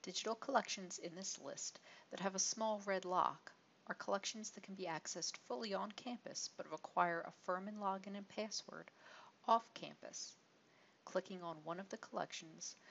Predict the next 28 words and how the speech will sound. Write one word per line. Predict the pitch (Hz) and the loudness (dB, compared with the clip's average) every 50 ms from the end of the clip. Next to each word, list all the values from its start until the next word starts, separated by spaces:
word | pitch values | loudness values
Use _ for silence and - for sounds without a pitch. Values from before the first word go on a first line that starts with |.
| - - - - - | -20 -20 -18 -10 -4
will | 226 226 220 - | -4 -4 -4 -2
bring | - 233 233 247 254 | 0 2 2 2 2
you | 240 208 175 170 165 165 175 - | -2 -4 -4 -4 -6 -6 -8 -10
into | - 165 156 - - | -12 -10 -10 -8 -6
our | 165 156 156 | -6 -6 -6
digital | - 156 - - - - | -6 -6 -6 -6 -6 -6
collection | - - - - 208 208 - - 185 170 | -10 -6 -2 -2 -2 -2 -2 -8 -6 -4
software | 151 - - 143 135 - - - - - 151 - - | -4 -4 -4 -4 -6 -8 -12 -14 -12 -12 -14 -12 -12
called | - - - - - | -8 -8 -8 -8 -8
Content | - - 139 127 - - - - 185 - | -10 -10 -10 -10 -12 -12 -14 -14 -14 -12
D | - - 165 180 | -12 -10 -8 -8
M. | 185 - 180 - - - _ _ - - - _ _ _ _ _ _ _ _ _ _ _ _ _ _ _ _ _ _ _ _ _ _ _ _ _ _ _ _ _ _ _ _ _ _ _ _ _ _ _ _ _ _ _ _ _ _ _ - - - - - | -8 -8 -10 -12 -18 -20 _ _ -20 -20 -20 _ _ _ _ _ _ _ _ _ _ _ _ _ _ _ _ _ _ _ _ _ _ _ _ _ _ _ _ _ _ _ _ _ _ _ _ _ _ _ _ _ _ _ _ _ _ _ -20 -20 -20 -8 0
From | - 165 160 170 180 | 2 4 4 2 0
Content | 190 - 180 165 165 160 - 170 160 156 - - | -4 -2 -2 -2 -2 -2 -6 -6 -6 -8 -8 -10
D | 160 156 147 | -10 -8 -6
M, | 135 131 131 131 151 165 - - - - - - - | -6 -6 -8 -10 -14 -16 -18 -18 -20 -20 -18 -14 -12
you | 180 165 | -10 -8
can | - 170 160 151 147 | -8 -8 -10 -8 -4
browse | 151 147 139 135 135 139 135 143 156 180 208 220 - - - - - - - - - - - - - - - - - - | 0 2 4 4 4 4 4 2 2 0 0 0 0 0 0 -2 -6 -10 -20 -20 -20 -20 -20 -20 -20 -20 -20 -10 0 2
or | 180 190 214 | 4 4 4
search | 208 - - - 240 240 233 - - - | 4 2 2 4 2 2 2 0 0 0
within | 175 - - 165 156 | -2 -6 -6 -8 -4
a | 151 | -4
specific | - - - - 170 - - - - - - | -4 -4 -2 0 0 0 0 0 -2 -4 -4
collection | - - 156 143 135 139 - - - 170 165 190 - - - - - - - | -4 -2 -2 -2 -2 -2 -4 -6 -6 -6 -10 -20 -20 -20 -20 -20 -10 -2 0
or | 233 240 | 0 0
search | - - - - 185 185 - - | 2 2 2 2 0 -2 -4 -6
across | 196 - - 208 202 196 - | -6 -4 -2 -2 0 0 0